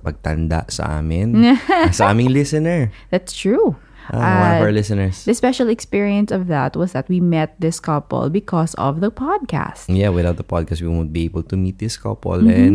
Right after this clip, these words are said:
Speaker 1: we were able to journey with them, especially Kyrie, um, to be able to journey with her for more than a year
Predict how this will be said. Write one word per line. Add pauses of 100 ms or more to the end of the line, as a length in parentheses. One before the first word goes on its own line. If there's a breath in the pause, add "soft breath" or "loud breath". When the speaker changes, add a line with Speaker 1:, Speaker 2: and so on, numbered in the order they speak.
Speaker 1:
we
were
able
to
journey
with
them,
especially
Kyrie, (560 loud breath)
um,
to
be
able
to
journey
with
her
for
more
than
a
year